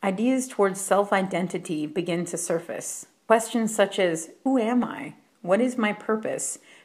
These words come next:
begin to enter conscious thought. During this stage, desired character traits are nurtured while the undesired fall out of habit. Giving back is the next stage once a human becomes comfortable with who they are,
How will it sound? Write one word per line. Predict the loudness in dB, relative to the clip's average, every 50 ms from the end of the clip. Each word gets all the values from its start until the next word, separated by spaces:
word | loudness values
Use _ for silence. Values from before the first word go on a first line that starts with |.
| _ -4
begin | -2 0 2 4 4 4
to | 4 4 2
enter | 0 0 -2 0 0 -2 -2
conscious | -4 -4 -6 -4 -4 -4 -8 -10 -12 -8
thought. | -4 -2 -2 -2 -2 -4 -10 -14 -20 -20 _ _ _ _ 0
During | 4 6 8 8 8 6
this | 4 2 -2
stage, | -4 -2 -2 0 0 0 -2 -4 -6 -10 -14 -16 _ _
desired | -2 0 0 2 2 2 4 4 2 2 0
character | -2 0 2 2 0 0 -2 -6 -6
traits | -2 -2 0 0 0 -2 -6 -10 -16 -12 -6
are | -2 -2 0
nurtured | 2 4 6 6 6 6 4 0 -2 -2 -2 -4 -6 -8 -20 _ -2
while | 2 4 4 4
the | 4 2 0
undesired | 2 2 4 6 4 4 4 2 2 2 2 0 0
fall | -2 0 2 4 4 6
out | 6 4 4 4
of | 2 0
habit. | 0 -2 -2 -2 -2 -8 -10 -10 -14 _ _ _ 0
Giving | 4 6 6 8 8 8 8
back | 8 6 4 4 2 2
is | 0 -2 0
the | 0 0
next | 0 2 2 0 0 -2 -6
stage | -2 2 2 2 2 0 -4 -8 -10 -14 -12 -6
once | -4 -4 -2 -2 -4
a |
human | -4 0 2 4 4 6 4 4
becomes | 2 0 -2 -4 -4 -4 -4 -8
comfortable | -6 -2 -2 -2 0 0 0 0 0 -2 -2
with | -2 -4 -4
who | -6 -4 2
they | 2 4 4
are, | 4 4 2 2 2 -2 -6